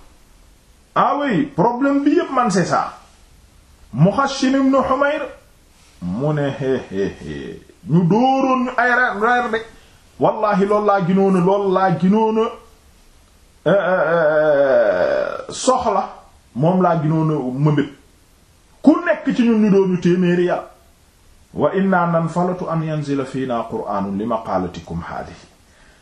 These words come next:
Léegi nag bi Yonent mi alayhi salaatu wa salaam bi aaya bi wàccee, qaala Mukhashin ibn Humayr, mu ne, "Ya Rasulallah, yow ndaw Yàlla li sallallahu alayhi wa sallam, qa'ada bismi wasmi abi." Mu ne ko, "Dara, dara topp ma de.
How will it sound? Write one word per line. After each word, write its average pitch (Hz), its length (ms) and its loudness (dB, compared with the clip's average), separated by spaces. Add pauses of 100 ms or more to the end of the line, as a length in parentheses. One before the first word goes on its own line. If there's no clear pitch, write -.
Léegi 185 280 2
nag 233 160 -2
bi 185 60 0
Yonent 202 260 0
mi 180 80 2
alayhi 170 180 2
salaatu 151 180 0
wa - 40 -10
salaam 135 220 0
bi 147 80 -2
aaya 165 240 2
bi 143 100 -2
wàccee, 117 400 -2 (380)
qaala 165 400 -2
Mukhashin 151 540 -6
ibn 127 220 -10 (120)
Humayr, 95 360 -6
mu 131 180 -2
ne, 127 160 0
"Ya 131 200 4
Rasulallah, 104 640 -4
yow 135 160 2
ndaw 143 240 0
Yàlla 135 260 0
li 123 80 -2
sallallahu 135 440 0
alayhi 120 120 -2
wa 113 60 -2
sallam, 175 280 -2 (1160)
qa'ada 131 400 -4 (140)
bismi 120 440 -6
wasmi 107 400 -6
abi." 80 360 -8
Mu 101 120 -6
ne 123 100 -4
ko, 131 120 -2
"Dara, 135 420 0
dara 156 280 2
topp 170 240 -2
ma 185 180 2
de. - 100 -2